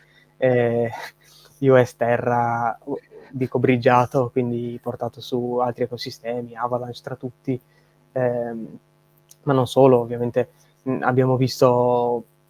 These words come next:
tanti, ta-, tante stablecoin magari ritagliarsi un piccolo, ehm,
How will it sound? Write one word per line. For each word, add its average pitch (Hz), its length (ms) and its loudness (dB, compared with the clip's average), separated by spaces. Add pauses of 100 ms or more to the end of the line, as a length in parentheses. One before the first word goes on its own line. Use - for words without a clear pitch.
(120)
tanti, 135 1120 4
ta-, 131 160 2
tante 143 240 2
stablecoin 135 720 4
magari 127 380 0
ritagliarsi 127 560 0
un 127 120 -2
piccolo, 123 760 -2 (460)
ehm, 120 480 -4